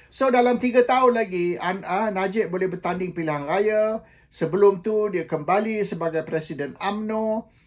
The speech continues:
Dan kalau dia menang pilihan raya, ah, dan, ah, maknanya gabungan dia atau parti dia menang kerusi terbanyak, dia boleh kembali sebagai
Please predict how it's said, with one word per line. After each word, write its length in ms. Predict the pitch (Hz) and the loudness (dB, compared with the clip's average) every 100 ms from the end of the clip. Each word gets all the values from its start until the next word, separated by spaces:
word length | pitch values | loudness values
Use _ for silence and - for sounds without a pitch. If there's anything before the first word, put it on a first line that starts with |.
| _ _ | _ _
Dan 480 | 151 175 147 170 | 2 4 4 0
kalau 320 | 196 175 180 185 | -2 -2 0 0
dia 160 | 180 | 0
menang 320 | 180 196 175 | -2 -4 -4
pilihan 320 | 170 170 165 160 | -4 -4 -2 0
raya, 480 | 156 190 247 165 202 - | 0 2 2 0 -2 -6
ah, 320 | 160 214 180 | -4 -4 -6
dan, 400 | 156 156 156 151 151 | -4 -2 -2 -4 -4
ah, 320 | 147 139 135 | -2 -2 -4
maknanya 560 | 131 135 135 147 160 156 147 139 135 123 123 | -4 -6 -8 -8 -6 -4 -4 -2 -2 -2 0
gabungan 480 | 151 156 170 170 165 156 | 0 2 0 0 -2 -4
dia 240 | 170 185 | -4 -2
atau 240 | 160 160 151 | -4 -4 -4
parti 320 | 156 151 156 | -6 -4 -6
dia 240 | 156 180 | -4 -6
menang 320 | 156 156 156 - | -6 -6 -8 -8
kerusi 480 | 151 135 - 151 | -12 -12 -12 -12
terbanyak, 640 | - 131 127 127 190 220 208 | -10 -6 -6 -6 -6 -8 -4
dia 160 | 208 | -4
boleh 320 | 196 214 214 208 | -4 -4 -4 -4
kembali 400 | 202 208 220 220 | -2 0 0 -4
sebagai 400 | 202 202 208 | -6 -6 -4